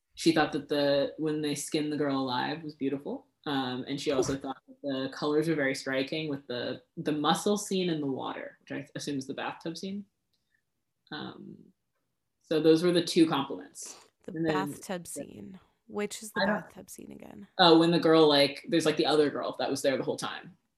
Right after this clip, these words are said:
Speaker 1: And then she, uh, Anna? Lucy. Lucy takes care of her. No, Anna takes care of her and gives her a bath and, like, tries to take off the metal, like
Speaker 2: <gasps> Oh, okay, okay, okay, okay. Yep, yeah, yeah.
Speaker 1: Yeah.
Speaker 2: Oof. Ugh.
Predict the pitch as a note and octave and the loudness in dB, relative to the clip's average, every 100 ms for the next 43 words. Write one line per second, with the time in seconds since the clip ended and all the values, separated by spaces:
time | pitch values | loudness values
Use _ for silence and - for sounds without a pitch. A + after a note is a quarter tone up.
0 | _ _ _ _ E3+ D#3 C#3+ C#3 C3+ - | _ _ _ _ -2 0 2 0 -2 -6
1 | - - - _ - - D#3+ C#3 - _ | -14 -18 -18 _ -10 2 4 4 -2 _
2 | - - D#3+ _ - D#3+ D3 - C#3 F3+ | -14 -12 -12 _ -2 0 0 0 2 2
3 | D#4 B3+ F#3+ - - - - - E3 G3 | 2 4 2 2 -4 -10 -18 2 2 4
4 | F#3+ D#3 - C3+ D3 F#3 A3+ C#4+ C#4 - | 2 0 0 -2 0 0 0 0 -2 -12
5 | _ _ _ - - D3 C#3+ C3 - - | _ _ _ -2 0 2 0 -2 -4 -6
6 | - - - - - _ _ _ - E3 | -10 -10 -10 -14 -16 _ _ _ 0 2
7 | A#3+ D#3+ C#3+ C#3 C#3 C#3 D3+ C#3+ D3 C#3 | 4 2 2 4 4 2 -2 -4 0 0
8 | - D3+ C#3+ C#3 C#3+ C3+ C#3 C#3 A2+ C#3 | 0 0 0 0 0 2 0 0 -2 -6
9 | - B3 A#3 - _ - A#3+ A3+ A3 G#3 | -10 -16 -18 -20 _ -2 2 4 4 4
10 | G3 F3+ F3+ - F#3+ F3+ E3+ F3 G#2+ F3+ | 2 0 -2 0 0 0 -2 -8 -10 -10
11 | E3 - - - - - - - - F#3+ | -10 -12 -14 -12 -14 -14 -16 -18 -16 -8
12 | - - _ - A2+ - _ _ F#3+ G#2+ | -8 -10 _ -12 -12 -12 _ _ -10 -8
13 | F2+ - - - B3 - - _ _ _ | -6 -6 -8 -8 -6 -6 -14 _ _ _
14 | G#4+ E4 | 0 0